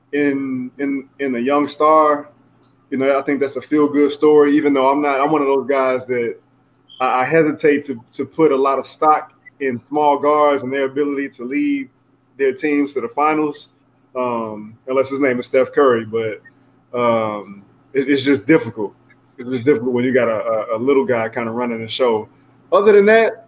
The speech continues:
um, you know, in addition to that, the Lakers, they're picking up all these guys that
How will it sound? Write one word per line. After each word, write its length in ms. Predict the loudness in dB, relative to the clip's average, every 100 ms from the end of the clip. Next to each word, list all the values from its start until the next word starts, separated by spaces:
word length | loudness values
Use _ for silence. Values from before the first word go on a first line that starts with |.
| -4
um, 600 | -2 0 2 0 -2 -8 _ _ _ _ _ -2
you 60 |
know, 60 | 0
in 60 | 2
addition 320 | 2 2 0
to 80 | 0
that, 200 | 0 0
the 60 | 0
Lakers, 600 | 2 2 0 -4 -8 _ _ _ _ _ _ _ _
they're 140 | -4 -2
picking 280 | 0 2 2
up 120 | 0
all 320 | 2 4 4
these 220 | 4 2
guys 560 | 2 2 4 2 0 -2
that 460 | -2 0 -2 -6